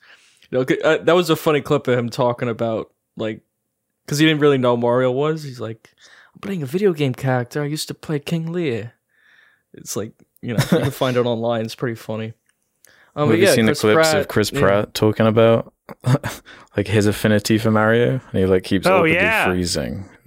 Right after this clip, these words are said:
Speaker 2: like, trying to think of the <laughs> word, like, Koopa.
Speaker 1: <laughs>
Speaker 3: Yeah.
Speaker 1: Yeah,
Speaker 3: He's
Speaker 1: yeah,
Speaker 3: like,
Speaker 1: I
Speaker 3: "I
Speaker 1: saw
Speaker 3: played
Speaker 1: that
Speaker 3: the
Speaker 1: too. <laughs>
Speaker 3: original Mario game, and I was, I kept stomping on Koopas, and then someone took that and edited
Speaker 2: <laughs>
Speaker 3: that game, and it's like, 'Oh, wait, you can't, 'cause you die.'"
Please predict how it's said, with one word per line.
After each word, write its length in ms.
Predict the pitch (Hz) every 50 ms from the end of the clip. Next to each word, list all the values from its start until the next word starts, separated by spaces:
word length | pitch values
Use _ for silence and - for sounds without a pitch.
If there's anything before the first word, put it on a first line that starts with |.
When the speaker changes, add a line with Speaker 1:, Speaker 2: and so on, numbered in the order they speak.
| - -
Speaker 2:
like, 160 | 82 71 -
trying 240 | - - 98 87 87
to 60 | -
think 240 | - - 110 101 117
of 80 | 104
the 100 | 113 123
<laughs> 0 |
word, 320 | 135 127 127 147 170 131 110
like, 240 | 113 104 - - -
Koopa. 460 | - - 107 107 104 - - 190 196
Speaker 1:
<laughs> 400 | 196 196 190 190 190 180 139 135
Speaker 3:
Yeah. 400 | 143 160 180 185 180 160 131 -
Speaker 1:
Yeah, 60 | -
Speaker 3:
He's 180 | 202 220 220 -
Speaker 1:
yeah, 60 | 269 220
Speaker 3:
like, 160 | 190 175 165
Speaker 1:
I 80 | 175
Speaker 3:
"I 40 | 202 190 202 175 190
Speaker 1:
saw 140 | 202 - -
Speaker 3:
played 220 | 190 175 143 147
Speaker 1:
that 60 | 135 120
Speaker 3:
the 100 | 135 135
Speaker 1:
too. 60 | 135
<laughs> 140 | 135 127 123
Speaker 3:
original 380 | 139 160 151 - - 156 156 151
Mario 400 | 147 143 143 143 139 139 131 127
game, 300 | 120 123 123 117 113 107
and 80 | 107 113
I 80 | 120
was, 200 | 120 120 - - -
I 100 | 123 131
kept 280 | 123 - - 131 - -
stomping 560 | - - - - 135 135 127 - 139 120 120
on 160 | 113 107 107 104
Koopas, 560 | - - 131 123 - 123 104 98 98 98 107 92
and 100 | 123 117
then 140 | 120 120 117
someone 300 | - - 127 123 123 117
took 260 | - - 127 123 _
that 300 | - 120 110 110 107 - -
and 140 | 123 117 120
edited 640 | 113 123 123 123 123 120 123 120 113 - 180 147 - - - 151 -
Speaker 2:
<laughs> 200 | - - - -
Speaker 3:
that 360 | 127 139 143 147 143 147 139
game, 400 | 156 151 151 147 143 139 143 147
and 80 | 143 139
it's 180 | 143 131 -
like, 160 | 147 135 127 -
'Oh, 160 | 151 151 143 127
wait, 200 | 131 131 127 -
you 100 | 110 107
can't, 400 | - - 143 135 127 117 104 - _ _ _ _
'cause 160 | - 127 117 104
you 100 | 107 104
die.'" 560 | 92 113 113 107 95 90 87 85 85 104 -